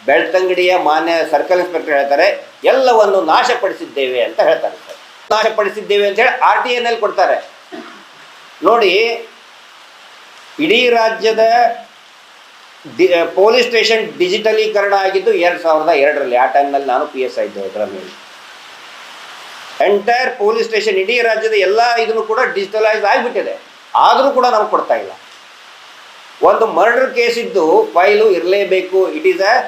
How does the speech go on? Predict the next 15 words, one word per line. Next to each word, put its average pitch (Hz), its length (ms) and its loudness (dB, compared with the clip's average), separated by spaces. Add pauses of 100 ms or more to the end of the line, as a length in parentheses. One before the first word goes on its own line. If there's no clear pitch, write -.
(220)
cognizable 185 720 0
crime 185 440 0
register 170 360 -2
ಅಂತ 165 160 -4
ಕರೀತಾರೆ. 139 840 0
ಅದನ್ನ 131 260 -2
ನಾಶಪಡಿಸಕ್ 135 960 -6
ಸಾಧ್ಯನೇ 135 480 -2
ಇಲ್ಲ. 127 180 -2 (440)
ನಾಶಪಡಿಸಿದೀವಿ 156 800 -2
ಅಂತ 113 220 -2
ಹೇಳ್ತಾರೆ 123 760 0
ಆರ್ 120 240 0
ಟಿ 123 80 -6
ಎನಲ್ಲಿ. 104 400 -6